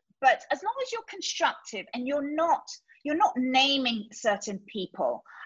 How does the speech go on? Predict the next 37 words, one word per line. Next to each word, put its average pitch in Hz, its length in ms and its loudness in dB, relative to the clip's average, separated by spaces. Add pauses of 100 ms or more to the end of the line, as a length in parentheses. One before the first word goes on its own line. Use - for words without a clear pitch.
um, 233 240 6
and 254 160 4
you're 269 120 6
giving 294 380 -2
reasons. 247 580 -4
If 240 140 -4
you, 269 200 2
if, 269 120 0 (300)
if 277 160 -4 (380)
a 247 80 6
particular, 254 600 4 (120)
if 240 100 0
a 247 80 2 (100)
fondant, 254 360 6
a - 80 0
chocolate - 360 -2 (100)
fondant, 208 540 -2 (320)
if 208 100 -8
you 269 80 4
don't 254 200 4
like 233 420 4
it, - 60 -10
you 226 120 -10
have 269 180 -4
to 277 100 -4
explain 240 440 -2
why 233 180 8
you 226 160 2
don't 170 280 -4
like 143 240 -4
it - 100 -6
or 185 80 0
why 220 300 8
it 180 160 -2
doesn't 160 360 -2
work. 113 120 -6 (720)
Um, 214 760 6